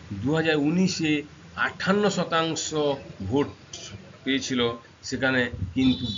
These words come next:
তৃণমূলের ভোট কমে এসছে পঞ্চাশ শতাংশ। বিজেপির ভোট স্ট্যাটিক আছে, এখানে আইএসএফ দাঁড়িয়েছিল,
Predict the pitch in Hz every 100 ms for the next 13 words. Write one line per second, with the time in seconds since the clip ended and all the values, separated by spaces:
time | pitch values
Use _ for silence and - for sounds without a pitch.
0 | - 131 127 123 120 117 101 110 110 120
1 | 117 - 123 110 151 151 151 - 139 110
2 | 98 104 98 - - 120 151 160 160 160
3 | 131 143 - - - 143 139 165 165 170
4 | 190 - 131 143 139 135 123 151 151 175
5 | 165 170 175 - 190